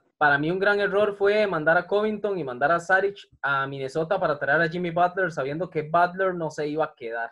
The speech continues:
Porque Butler dijo, "Yo al equipo que quiero ir es X y X". De hecho, Miami era la primera opción y mire, terminó en Miami.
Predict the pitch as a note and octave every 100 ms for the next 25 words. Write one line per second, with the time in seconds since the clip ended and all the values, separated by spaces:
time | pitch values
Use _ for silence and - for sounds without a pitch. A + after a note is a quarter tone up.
0 | _ D#3 D3+ D3 C#3+ D#3 F3 E3+ D#3 D#3+
1 | D3 A#2+ C#3+ E3+ E3+ G#3+ A3 G3+ E3 F3
2 | F#3 F#3 F#3 G3 F3 E3+ - F#3+ F#3+ F#3+
3 | D#3 D#3+ D#3 C#3 C#3+ F#3 E3 E3 F3+ F3+
4 | F3+ E3 C3+ D3 D#3 G3+ E3 D#3 F#3 -
5 | C3+ B2+ C3+ D3+ D3 C#3+